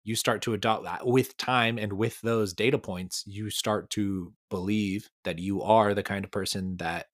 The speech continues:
exercises, and your, so your belief is changing and your actions are changing. And because your belief is changing, there's a higher likelihood that those actions are gonna take place, and you will be more likely to continue those actions.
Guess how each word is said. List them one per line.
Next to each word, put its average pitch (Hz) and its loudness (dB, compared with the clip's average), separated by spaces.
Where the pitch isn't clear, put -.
exercises, 85 -2
and 104 -2
your, 104 4
so 117 2
your 104 4
belief 117 4
is 110 0
changing 95 -4
and 135 2
your 113 -2
actions 110 0
are 90 -6
changing. 90 -8
And 107 -4
because 156 0
your 139 4
belief 110 0
is - 0
changing, 92 -6
there's 107 -4
a 98 0
higher 139 6
likelihood 107 0
that 95 -6
those 90 -4
actions 98 -2
are 92 -4
gonna 87 -8
take - -10
place, - -8
and 98 0
you 131 8
will 107 4
be 107 4
more 101 0
likely 95 0
to - -8
continue 139 0
those 98 0
actions. 87 -6